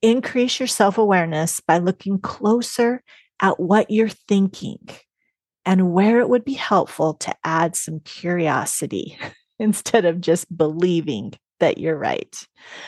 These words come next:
All right, I'm Coach Mimi, and I'll be here with you next time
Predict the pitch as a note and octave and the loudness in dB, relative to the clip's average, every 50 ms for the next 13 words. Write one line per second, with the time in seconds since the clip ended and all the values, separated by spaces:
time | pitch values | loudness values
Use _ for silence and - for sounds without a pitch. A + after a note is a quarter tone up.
0 | - - - - - A3+ A#3+ A#3 F#3+ C#3+ - - _ _ - G#3 A3 A3+ A3+ B3 | -18 -18 -8 -2 2 4 4 4 4 2 0 -4 _ _ 2 2 2 2 4 2
1 | A#3 A#3 - - F#3+ E3+ D#3+ D3+ D3 - - F3 F3+ F3 F3 E3 F3 F3 F#3+ F#3+ | 2 2 2 -2 -4 -4 -2 -4 -6 -4 -2 0 0 2 2 2 2 2 2 4
2 | F3+ F#3+ F#3+ - F#3 E3+ D#3 C3 - - - D#3 C#3 C3 A#2+ - - | 2 2 0 0 -2 -2 -2 -2 -4 -6 -6 -6 -6 -6 -6 -10 -10